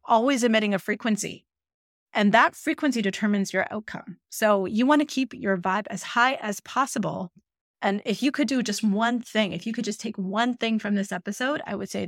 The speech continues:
that is the thing that you need to focus on, is keeping your vibes as high as possible. If you are not seeing a result in whatever it is that you want, if every year you have the same kind of resolution or habit or intention, uh, or you're not moving the needle as fast as you want,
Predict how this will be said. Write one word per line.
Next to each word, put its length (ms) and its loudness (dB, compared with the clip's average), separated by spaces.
that 340 0
is 120 -6
the 100 -6
thing 160 -6
that 80 -8
you 80 -8
need 140 -8
to 60 -14
focus 320 -4
on, 120 0
is 100 -6
keeping 480 -6
your 500 -4
vibes 420 -4
as 180 -6
high 380 -2
as 120 -12
possible. 560 -10
If 220 0
you 420 2
are 120 2
not 360 4
seeing 240 -2
a 40 -4
result 540 -6
in 180 4
whatever 380 2
it 80 -2
is 100 -4
that 140 -8
you 100 -2
want, 420 -8
if 140 -2
every 240 0
year 300 0
you 120 -2
have 140 -6
the 80 -6
same 260 0
kind 160 -2
of 60 -2
resolution 720 -2
or 160 -4
habit 500 0
or 140 -8
intention, 720 -4
uh, 380 2
or 160 4
you're 100 4
not 180 4
moving 180 0
the 80 2
needle 240 0
as 100 -6
fast 260 -6
as 160 -4
you 120 -4
want, 340 -6